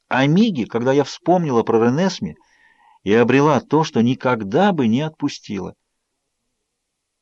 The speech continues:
«Я тоже тебя помню», — тихо шепнула я. Казалось вполне естественным наклониться и прильнуть губами к ее лбу. Ренесми чудесно пахло.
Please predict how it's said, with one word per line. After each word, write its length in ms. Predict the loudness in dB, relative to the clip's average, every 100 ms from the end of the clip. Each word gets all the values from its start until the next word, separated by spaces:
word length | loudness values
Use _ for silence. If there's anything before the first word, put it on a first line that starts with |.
| _ -14
«Я 160 | -10 -8
тоже 400 | -4 -4 -4 -6
тебя 280 | -8 -8
помню», — 460 | -10 -8 -8 -8 -12
тихо 260 | -10 -12 -12
шепнула 400 | -14 -6 -4 -4
я. 220 | -4 -6 _ _ _ _ _ _ _ _ _ _
Казалось 460 | -2 2 4 2 0
вполне 440 | 0 2 2 2
естественным 680 | 0 -4 -4 -4 -8 -12 -8
наклониться 720 | -6 0 0 0 -4 -10 -16
и 180 | -12 -8
прильнуть 400 | -4 -2 -2 -2
губами 400 | -4 -2 0 -2
к 80 | -6
ее 200 | -4 -4
лбу. 420 | -6 -4 -6 -6 _ _ _ _ _ _ _ -4
Ренесми 540 | 0 0 -2 -6 -8
чудесно 640 | -6 -8 -2 -4 -4 -12
пахло. 480 | -12 -12 -12 -16 -20